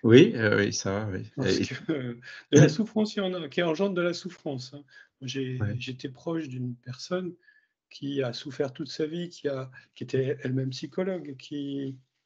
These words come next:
Speaker 2: qui est, qui a été chez des psychiatres toute sa vie, mais qui répète sa souffrance in-, indéfiniment, hein, et qui n'avance pas.
Speaker 1: C'est, c'est un psychologue qui est allé chez le psychiatre, c'est ça ?
Speaker 2: Oui, bien sûr, oui. Mais ça,
Speaker 1: Ouais, ouais, bah,
Speaker 2: et un
Speaker 1: c'est
Speaker 2: psychologue peut,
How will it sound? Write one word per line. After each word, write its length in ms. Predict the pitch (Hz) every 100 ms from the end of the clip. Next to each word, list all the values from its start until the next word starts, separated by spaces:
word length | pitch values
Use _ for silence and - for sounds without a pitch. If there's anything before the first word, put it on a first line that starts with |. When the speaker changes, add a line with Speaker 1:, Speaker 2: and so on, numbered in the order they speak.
| _ _ _ -
Speaker 2:
qui 180 | 143
est, 560 | 135 131 131 131 127 127
qui 160 | - 143
a 200 | 123 123
été 260 | 120 147 127
chez 120 | 143
des 120 | 131
psychiatres 400 | 127 139 127 135
toute 180 | 147 131
sa 160 | 147
vie, 180 | 135 202
mais 160 | 180 131
qui 200 | - 143
répète 380 | 127 123 151 143
sa 140 | 135
souffrance 580 | 127 143 - 165 147 - -
in-, 180 | 147 135
indéfiniment, 760 | 139 143 139 - 170 208 214 160
hein, 40 | - _ -
et 60 |
qui 160 | 127 131
n'avance 360 | 123 120 156 -
pas. 280 | 170 - _ _ _ _ _ _ _ _ _ _ _
Speaker 1:
C'est, 220 | - - -
c'est 360 | - 107 107
un 80 | 120
psychologue 500 | 110 139 147 165 170
qui 80 | -
est 40 |
allé 120 | 139
chez 160 | 135 135
le 60 | 123
psychiatre, 500 | - 135 - 214 -
c'est 140 | 156
ça ? 180 | 202 208 - _ _ - -
Speaker 2:
Oui, 240 | 151 247 139
bien 100 | 131
sûr, 300 | - 240 240
oui. 140 | 233 202
Mais 120 | 143
ça, 220 | 131 113
Speaker 1:
Ouais, 140 | 110 123
ouais, 160 | 117
bah, 100 | 120
Speaker 2:
et 40 | 160
un 40 |
Speaker 1:
c'est 40 | 143
Speaker 2:
psychologue 460 | 139 - 170 175 -
peut, 160 | 147